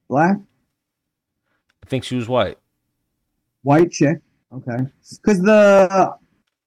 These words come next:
Speaker 1: the, the memes I've been seeing is like, "Conor likes Lizzo," and I'm like, "Is that because the girl was fat and black, or?"
Speaker 2: I think that's just a fat joke.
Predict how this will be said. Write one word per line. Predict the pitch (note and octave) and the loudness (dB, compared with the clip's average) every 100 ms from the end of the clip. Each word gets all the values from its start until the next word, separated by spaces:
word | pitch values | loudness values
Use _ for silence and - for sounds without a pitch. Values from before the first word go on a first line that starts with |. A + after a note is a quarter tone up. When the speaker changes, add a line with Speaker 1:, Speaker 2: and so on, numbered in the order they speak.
| _ - | _ -10
Speaker 1:
the, | A3+ F3+ | -8 -2
the | G3 | 0
memes | G#3+ B3 A#3 | 2 2 2
I've | F3 D3+ | 2 2
been | C#3 | 0
seeing | - D3 B2 A2 G#2+ _ - | 0 0 0 -4 -8 _ -2
is | C3 B2 | 0 0
like, | B2+ A#2 G#2+ - _ _ _ _ _ - | 0 0 -4 -8 _ _ _ _ _ 0
"Conor | F3+ F3+ F#3 | 2 2 2
likes | F3 D3 | 2 0
Lizzo," | F#3+ F#3+ E3+ D3+ | 0 2 2 2
and | C3 | 0
I'm | A#2+ | -2
like, | A#2 A2 - | -4 -6 -6
"Is | A#2 | -2
that | C3+ D#3 B2 - | 0 0 -2 -4
because | C#3+ D#3+ C#3+ | 0 0 2
the | C#3+ | 0
girl | D#3 D#3 D#3 | 2 2 2
was | D3 C#3 B2+ - | 2 2 0 -2
fat | D3+ D#3 | 0 0
and | A#2 B2 | 0 0
black, | C#3+ F#3 F3+ F3+ | 2 2 2 0
or?" | C3 B2 A#2+ A2+ A2+ - | 0 0 0 0 -2 -4
Speaker 2:
I | F#2 | -4
think | G2+ E2+ | -6 -4
that's | F2+ - | -4 -6
just | - E2 | -14 -10
a | |
fat | - F2 E2 | -6 -6 -6
joke. | E2+ A#1 - | -12 -14 -18